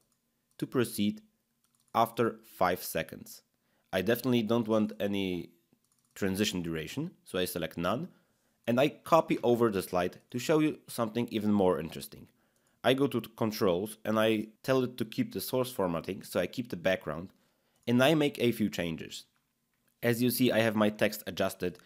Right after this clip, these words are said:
I want to show you a new cool trick. At first, I go to the animations, I delay them a little bit, so they go one after another. I think the U text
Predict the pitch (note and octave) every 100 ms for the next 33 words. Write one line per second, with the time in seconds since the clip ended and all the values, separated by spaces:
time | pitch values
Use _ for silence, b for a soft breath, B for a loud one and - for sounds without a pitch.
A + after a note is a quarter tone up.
0 | b b b - A#2+ B2+ B2 A#2+ B2 A#2+
1 | A2 G#2+ A2 G#2+ G#2+ G2+ - F2 D2+ -
2 | _ - A2+ - F#3 G3 - C3 B2+ B2
3 | G#2 F#2 F2+ D#2 - C#3 - - A#2 A#2
4 | A#2 A2 G#2+ F#2 F#2 - F2+ F2 F2 B2
5 | D#3+ - _ _ _ _ _ _ _ _
6 | _ _ _ _ _ _ _ - - A2+
7 | A2 A2+ A2+ G#2+ - - G2 A2+ G#2+ G#2+
8 | F#2 F2+ D2+ F#2 D#3+ G#3+ _ _ _ _
9 | _ _ _ _ _ _ _ _ _ _
10 | C#3+ E3 F3+ D3 D3 D#3 E3+ F3 D3 -